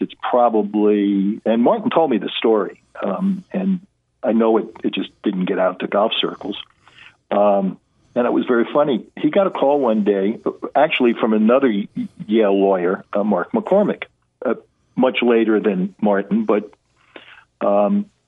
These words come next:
and McCormick said, "I understand, uh, you've done some merchandising with your characters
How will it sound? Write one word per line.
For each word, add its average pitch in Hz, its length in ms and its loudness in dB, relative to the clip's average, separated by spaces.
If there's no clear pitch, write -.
and 110 180 2
McCormick 135 540 0
said, 107 320 2
"I 110 160 2
understand, 113 840 0
uh, 107 100 -2
you've 101 320 -2
done 104 240 0
some 95 200 -2
merchandising 107 920 0
with 110 140 2
your 113 180 2
characters 104 760 0